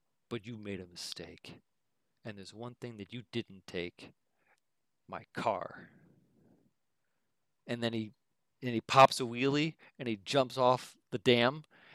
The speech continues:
and then the two trucks collide, and they blow up, and then Dom go-, <laughs> Dom goes down the dam, uh,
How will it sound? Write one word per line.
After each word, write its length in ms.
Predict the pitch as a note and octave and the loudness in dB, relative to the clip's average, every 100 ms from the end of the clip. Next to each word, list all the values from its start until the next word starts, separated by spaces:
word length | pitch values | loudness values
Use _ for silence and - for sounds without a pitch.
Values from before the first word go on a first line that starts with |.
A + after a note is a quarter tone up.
| - _ _ _ - | -20 _ _ _ -2
and 240 | C3 A#2 | 0 2
then 160 | A#2+ A2+ | 2 2
the 100 | A2+ | -4
two 200 | - C3 | -6 -8
trucks 540 | - C3 C3+ - - - _ _ | -8 -6 -8 -8 -14 -16 _ _
collide, 520 | - A#2+ A#2 C3+ E3 - - | 2 4 6 6 4 -2 -6
and 160 | A2+ | 0
they 100 | G#2 | 0
blow 360 | - A#2 A#2+ B2 | 0 0 0 2
up, 240 | D#3 - _ - - - _ _ - | 0 0 _ -20 -20 -20 _ _ -4
and 180 | B2 A#2 | 0 2
then 240 | A#2 A#2+ - | 2 0 -6
Dom 380 | C3 C3 C3 B2 _ _ _ C3+ A#2+ | 0 0 0 -6 _ _ _ -6 0
go-, 260 | A#2 G#2 - - | 2 2 -2 -12
<laughs> 300 | - - - | -14 -14 -4
Dom 220 | C3+ B2+ C3 | 0 0 0
goes 260 | C#3 A#2 | -4 -2
down 360 | - A#2+ D3 F3+ | 0 4 4 2
the 80 | - | 0
dam, 460 | C3 D#3+ B2 G#2 - - - - _ _ _ | 2 4 2 -2 -14 -20 -20 -20 _ _ _
uh, 400 | C3 A#2+ A#2 A#2+ | 10 12 12 8